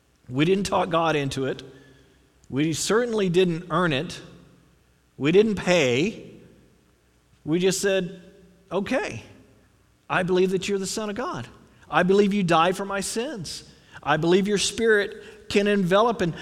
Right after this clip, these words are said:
overtake me." Of all the things the Father could have given us, he gave us his Son.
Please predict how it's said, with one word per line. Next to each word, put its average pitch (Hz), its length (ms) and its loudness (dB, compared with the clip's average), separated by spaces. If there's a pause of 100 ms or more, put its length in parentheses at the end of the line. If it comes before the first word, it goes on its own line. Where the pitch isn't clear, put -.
(120)
overtake 208 680 2
me." 143 340 -8 (1600)
Of 175 160 4
all 247 280 4
the 277 100 0
things 247 340 -2
the 202 80 -2
Father 208 320 0
could 202 180 -2
have 190 80 -2
given 190 260 -2
us, 151 180 -4
he 185 80 -4
gave 160 240 -2
us 151 160 -8
his 131 120 -6
Son. 165 460 -8